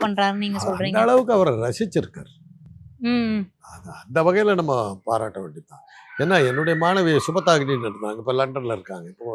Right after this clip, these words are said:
Speaker 2: ஆ, எ-, எ-, என்கிட்ட போ-, அவங்க மூலமா தான், அவங்கள வச்சு தான் எனக்கு சீமானுங்கிற ஒரு ஆள் இருக்கிறது எனக்கு தெரிய வந்தது.
Speaker 1: ம்.
Speaker 2: ஏன்னா, ஒரு செக் ஒண்ணு எழுதுனாங்க.
Speaker 1: ம்.
Speaker 2: என் டேபிள்ல உட்காந்துக்கிட்டவங்க, என்னுடைய மாணவி,
Speaker 1: ம்.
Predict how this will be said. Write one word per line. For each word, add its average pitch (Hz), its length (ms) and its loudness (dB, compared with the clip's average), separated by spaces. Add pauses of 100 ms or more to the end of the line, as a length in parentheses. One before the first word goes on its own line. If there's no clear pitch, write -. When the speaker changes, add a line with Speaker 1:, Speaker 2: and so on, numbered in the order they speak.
(500)
Speaker 2:
ஆ, 113 300 -2
எ-, 117 160 -8 (140)
எ-, 139 220 -4
என்கிட்ட 131 340 -6
போ-, 87 100 -20 (340)
அவங்க 202 300 0
மூலமா 220 320 4
தான், 214 220 6
அவங்கள 202 400 4
வச்சு 208 260 6
தான் 226 160 4
எனக்கு 185 280 4 (180)
சீமானுங்கிற 196 520 2
ஒரு 165 160 4
ஆள் 180 220 8
இருக்கிறது 170 320 2
எனக்கு 147 220 0
தெரிய 139 240 -2
வந்தது. - 240 -10 (180)
Speaker 1:
ம். 247 320 -2 (520)
Speaker 2:
ஏன்னா, 190 160 0
ஒரு 127 180 4
செக் 202 300 2
ஒண்ணு 220 200 8
எழுதுனாங்க. 104 420 2 (260)
Speaker 1:
ம். 240 120 -2
Speaker 2:
என் 127 260 2
டேபிள்ல 160 320 0
உட்காந்துக்கிட்டவங்க, 120 580 2
என்னுடைய 151 320 2
மாணவி, 123 380 4 (280)
Speaker 1:
ம். 262 240 0